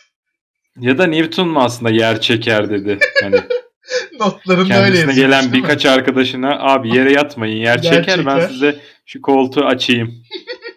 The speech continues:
Speaker 2: <laughs> Bak, el-,
Speaker 1: derken
Speaker 2: elma düşüyor.
Speaker 1: Elma falan hikaye ya. Ben o hikayenin gerçekten, yani, yalan olduğunu düşünüyorum.
Speaker 2: Yok,
Speaker 1: Bu,
Speaker 2: elma,
Speaker 1: bu, bu
Speaker 2: elma
Speaker 1: minvalde
Speaker 2: hikayesi,
Speaker 1: bir şey.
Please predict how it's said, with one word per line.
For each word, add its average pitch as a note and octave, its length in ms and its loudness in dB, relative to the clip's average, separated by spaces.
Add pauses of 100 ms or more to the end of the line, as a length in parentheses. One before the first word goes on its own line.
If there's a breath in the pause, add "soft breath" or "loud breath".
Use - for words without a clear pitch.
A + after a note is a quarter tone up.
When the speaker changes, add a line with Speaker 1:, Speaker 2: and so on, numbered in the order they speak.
(120)
Speaker 2:
<laughs> - 800 -20
Bak, F#3 120 0
el-, F3 60 -10
Speaker 1:
derken A#2+ 560 0
Speaker 2:
elma F3+ 440 0
düşüyor. D#3+ 600 -8 (720)
Speaker 1:
Elma E3+ 280 2
falan G#3+ 200 2
hikaye D#3+ 480 0
ya. G#2 200 0
Ben A#2+ 140 0
o B2+ 200 -4
hikayenin C3+ 440 -2
gerçekten, C3 520 -4 (680 soft breath)
yani, G#2 400 -6
yalan A#2 280 0
olduğunu A#2 380 -2
düşünüyorum. G3+ 440 -6
Speaker 2:
Yok, A#3+ 180 0
Speaker 1:
Bu, - 40 -12
Speaker 2:
elma, F#3+ 260 -2
Speaker 1:
bu, A3+ 60 -2
bu A#3 40 -2
Speaker 2:
elma G#3 240 0
Speaker 1:
minvalde E3 440 2
Speaker 2:
hikayesi, D3+ 160 4
Speaker 1:
bir D3 40 0
şey. A#2+ 360 -2